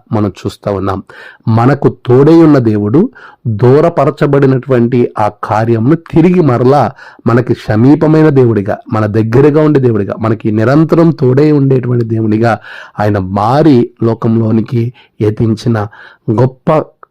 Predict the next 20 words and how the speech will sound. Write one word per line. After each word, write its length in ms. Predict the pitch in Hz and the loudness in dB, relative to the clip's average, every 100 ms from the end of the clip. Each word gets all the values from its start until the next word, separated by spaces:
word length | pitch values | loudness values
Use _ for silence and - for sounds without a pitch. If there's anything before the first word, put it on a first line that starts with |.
| _ _ _ _ - | _ _ _ _ -6
ఆ 280 | 120 113 104 - _ - | -2 0 -2 -6 _ -10
కార్యాన్ని 800 | - 120 143 139 117 113 147 117 | -2 2 2 2 2 2 0 0
మనం 240 | 113 113 | -2 -2
తలపోసుకుంటూ 920 | 110 104 107 107 98 - 101 104 110 | -2 -6 -4 -6 -6 -8 -10 -6 -4
ఉండడమే 600 | 101 101 98 107 107 104 - | -4 -4 -4 -2 -2 -4 -6
నిజమైన 400 | 110 98 104 104 | -8 -4 -6 -6
క్రిస్మస్. 520 | 95 - 113 - 90 - _ _ _ _ - - | -8 -10 -12 -10 -12 -14 _ _ _ _ -14 -2
ప్రియులారా, 460 | 135 139 101 113 - _ _ _ _ _ _ _ _ _ _ _ 120 | 0 2 0 -2 -4 _ _ _ _ _ _ _ _ _ _ _ -2
ఈ 60 | |
మూడు 300 | 113 143 185 | 2 4 4
పాఠ్యభాగాల 760 | 180 139 131 151 139 131 131 127 | 2 0 -2 -4 -2 0 0 -2
ఆధారంగా 460 | 120 120 117 117 | -2 -2 -2 -2
కొన్ని 280 | 120 127 139 | -2 0 0
విషయాలు 640 | 120 - - 107 110 101 - - - _ | 0 -4 -6 -4 -2 -4 -8 -18 -20 _
నేను 180 | 113 107 | -4 0
మీతో 420 | 107 104 104 104 - | 0 -2 -4 -6 -6
పంచుకుంటాను. 640 | 101 95 - 92 98 92 - - - - - | -8 -8 -10 -6 -6 -6 -12 -20 -20 -20 -6
మొదటిగా, 520 | 123 143 170 139 120 135 _ _ | 0 2 2 2 0 -2 _ _
ఇమానియేల్ 600 | 110 117 151 175 165 156 | -2 0 2 2 2 2
దేవుడు 420 | 123 110 98 90 | 2 0 -2 -8